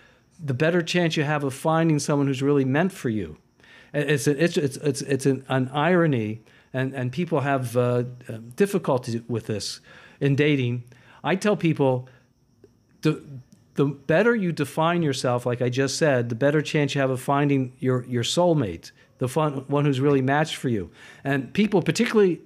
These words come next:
who are becoming more Jewish and more observant, resist this.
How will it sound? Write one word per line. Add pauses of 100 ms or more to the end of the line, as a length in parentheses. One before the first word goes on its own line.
who
are
becoming
more (200)
Jewish (180)
and
more
observant, (340)
resist
this.